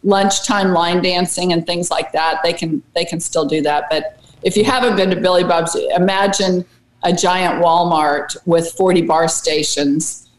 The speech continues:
and a bull riding arena. We're gonna have watch parties in our bull riding arena because there's no use having bull riding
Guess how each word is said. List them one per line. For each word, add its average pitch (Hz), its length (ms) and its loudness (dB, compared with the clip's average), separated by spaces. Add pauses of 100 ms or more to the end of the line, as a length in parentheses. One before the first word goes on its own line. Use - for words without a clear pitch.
(260)
and 196 180 0
a 180 80 2
bull 170 240 4
riding 156 320 0
arena. 135 340 -2
We're 220 160 4
gonna 302 140 2
have 277 160 2
watch 220 280 2
parties 185 360 0
in 180 60 -4
our 165 120 0
bull 170 220 2
riding 165 260 2
arena 160 220 -2
because 185 260 0
there's 190 220 2
no 233 120 4
use 262 220 0
having 214 300 0
bull 214 240 4
riding 170 420 0